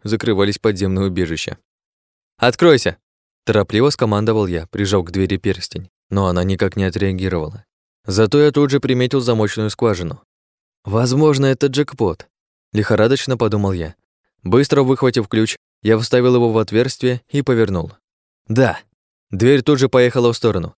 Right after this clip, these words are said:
а я вытащил ключ и поспешил пролезть в едва открывшийся проём. К счастью для меня, механизм двери предполагал закрытие после изъятия ключа, так что дверь тут же пошла в обратную сторону. Увы, закрыться ей так и не дали.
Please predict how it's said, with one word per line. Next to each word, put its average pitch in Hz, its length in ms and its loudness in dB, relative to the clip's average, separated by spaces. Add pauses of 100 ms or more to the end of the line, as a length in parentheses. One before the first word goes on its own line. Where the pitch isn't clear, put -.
(200)
а 95 80 0
я 127 160 4
вытащил 127 400 2
ключ 143 400 -2
и 143 120 -4
поспешил 151 520 0
пролезть 127 600 0
в 135 60 -8
едва 127 320 0
открывшийся 113 560 -4
проём. 95 380 -2 (480)
К - 60 -20
счастью 170 320 2
для 160 100 2
меня, 139 260 2
механизм 127 560 0
двери 120 400 0 (260)
предполагал 131 600 2
закрытие 117 480 0
после 113 340 -2
изъятия 95 440 -2
ключа, 85 400 -6 (400)
так 95 160 2
что 104 140 0
дверь 104 280 0
тут 117 180 -2
же 113 80 -2
пошла 101 300 -2
в 98 60 -2
обратную 92 440 -2
сторону. - 460 -6 (500)
Увы, 160 240 4
закрыться 131 460 2
ей 135 140 2
так 131 180 -2
и 127 40 -2
не 127 100 0
дали. 117 300 0